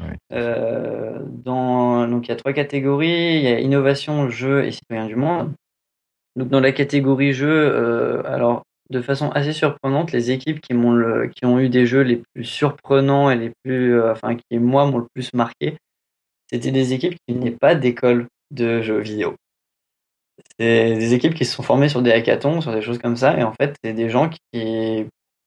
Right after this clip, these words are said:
Speaker 2: ont créé une idée, qu'ils ont bien aimée, ils l'ont continuée derrière, et après, ils ont participé à l'Imagine Cup et ils ont été sélectionnés. Notamment l'équipe de mémoire, l'équipe qui a été sélectionnée en finale, donc qui propose un jeu en,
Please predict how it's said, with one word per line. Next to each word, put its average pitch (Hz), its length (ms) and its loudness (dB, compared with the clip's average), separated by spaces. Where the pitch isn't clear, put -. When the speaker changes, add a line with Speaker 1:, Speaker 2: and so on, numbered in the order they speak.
Speaker 2:
ont 135 180 4
créé 175 300 4
une 170 100 2
idée, 151 340 4
qu'ils 123 220 -8
ont 120 40 4
bien 156 220 2
aimée, 160 280 2
ils 135 160 2
l'ont 123 140 2
continuée 156 480 0
derrière, 135 480 4
et 120 440 -2
après, 135 360 2
ils 143 100 0
ont 135 40 -2
participé 123 420 -4
à - 20 2
l'Imagine 120 400 -2
Cup 156 240 -2
et 143 60 0
ils 117 120 -4
ont 113 60 -8
été 113 160 -12
sélectionnés. 117 480 -10
Notamment 139 460 2
l'équipe 143 560 -2
de 120 180 -4
mémoire, 135 380 2
l'équipe 120 240 -6
qui 117 100 -6
a - 20 -4
été 110 200 -10
sélectionnée 117 440 -8
en 107 100 -6
finale, 156 260 4
donc 123 120 -2
qui - 100 -12
propose 120 320 -6
un 113 140 -2
jeu 123 160 -4
en, 110 280 0